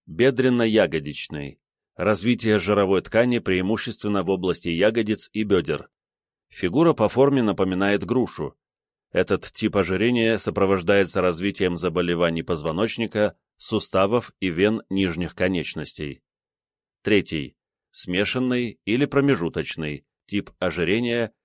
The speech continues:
характеризуется равномерным распределением жира по всему телу. Чтобы определить тип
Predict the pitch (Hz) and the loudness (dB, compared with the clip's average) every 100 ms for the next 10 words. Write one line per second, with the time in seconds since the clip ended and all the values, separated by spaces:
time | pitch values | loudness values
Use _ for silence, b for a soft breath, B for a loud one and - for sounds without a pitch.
0 | _ - 107 113 120 110 101 147 151 - | _ -2 2 2 2 2 2 2 2 2
1 | 107 92 92 95 120 117 101 95 - 92 | 2 4 0 0 0 0 0 0 -2 -6
2 | 82 95 92 85 80 78 113 127 117 90 | -2 0 0 0 -4 -2 0 0 0 -2
3 | - 90 87 85 101 71 65 _ _ _ | -2 -4 -4 0 0 0 -6 _ _ _
4 | _ _ _ _ _ - 104 107 95 101 | _ _ _ _ _ -2 4 4 4 2
5 | 98 101 101 - - 104 - | 2 2 0 -2 -6 -6 -6